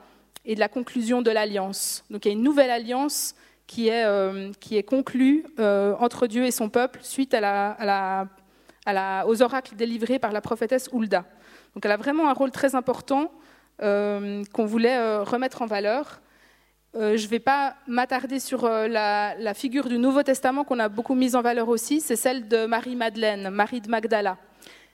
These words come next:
Elle, elle n'est pas qualifiée de prophète ou de prophétesse dans les textes bibliques, mais pour nous, c'était vraiment aussi une intermédiaire entre di-,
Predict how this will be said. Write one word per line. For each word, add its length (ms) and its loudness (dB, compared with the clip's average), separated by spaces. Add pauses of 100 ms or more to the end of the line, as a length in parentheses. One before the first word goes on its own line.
(140)
Elle, 160 2
elle 80 4
n'est 80 -2
pas 160 2
qualifiée 540 0
de 260 4
prophète 720 0
ou 60 -2
de 80 2
prophétesse 680 -2
dans 100 -2
les 120 -2
textes 240 -2
bibliques, 560 -4 (260)
mais 80 0
pour 180 -2
nous, 120 4
c'était 240 0
vraiment 380 0
aussi 200 0
une 140 2
intermédiaire 880 0
entre 380 0
di-, 280 -10